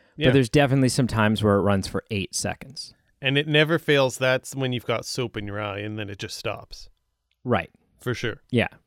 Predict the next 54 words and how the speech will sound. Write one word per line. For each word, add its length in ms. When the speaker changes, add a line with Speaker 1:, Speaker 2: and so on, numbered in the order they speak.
Speaker 1:
Or 100
that 160
you're 80
peeing 360
in 100
the 80
shower 800
and 420
Speaker 2:
<laughs> 120
Speaker 1:
and 120
you're 100
kind 240
of 100
using 500
the 80
running 320
Speaker 2:
Mm. 60
Speaker 1:
water 440
to, 360
Speaker 2:
Sure. 100
Speaker 1:
I'm 120
just 160
kidding. 280
Don't 180
pee, 300
don't 200
pee 120
in 60
a 60
public 360
shower. 480
Like, 160
what 100
do 60
you 60
Speaker 2:
No, 120
not 200
Speaker 1:
if 60
Speaker 2:
in 80
Speaker 1:
you, 60
Speaker 2:
public, 220
Speaker 1:
if 120
it's, 160
Speaker 2:
no. 140
Speaker 1:
if 100
it's 60
your 140
own 160
shower, 340
you 100
can 140
pee 220
in 80
it. 180